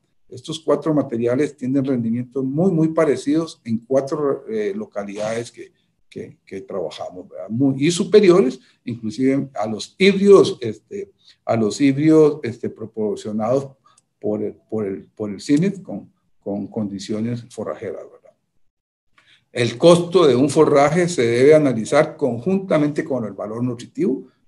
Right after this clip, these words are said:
fundamental. No solo hay que ver, eh, eh, cuánto cuesta un kilo de forraje de,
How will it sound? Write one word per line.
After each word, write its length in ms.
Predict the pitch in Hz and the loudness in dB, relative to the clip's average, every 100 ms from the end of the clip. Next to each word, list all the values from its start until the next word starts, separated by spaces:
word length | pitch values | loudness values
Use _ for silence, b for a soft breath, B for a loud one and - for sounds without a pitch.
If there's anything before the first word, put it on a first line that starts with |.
| _ | _
fundamental. 880 | - 120 107 101 - 123 156 202 117 | -4 -2 -2 -6 -2 0 2 0 -2
No 160 | 117 | -4
solo 320 | 131 147 143 139 | 0 2 4 4
hay 140 | 139 | 2
que 160 | - 127 | 2 2
ver, 500 | 127 147 120 - _ _ | 4 4 2 -8 _ _
eh, 300 | 110 104 - _ - | -8 -8 -8 _ -14
eh, 260 | 104 104 - | -12 -12 -8
cuánto 320 | - 139 139 135 | 0 0 0 0
cuesta 300 | 143 139 143 | 0 0 0
un 180 | 135 | 0
kilo 240 | 135 139 147 | 0 2 4
de 60 | |
forraje 680 | 127 117 113 123 139 120 95 B _ _ _ | 2 -2 0 0 0 -2 -4 B _ _ _
de, 500 | 113 113 107 98 | -8 -4 -4 -6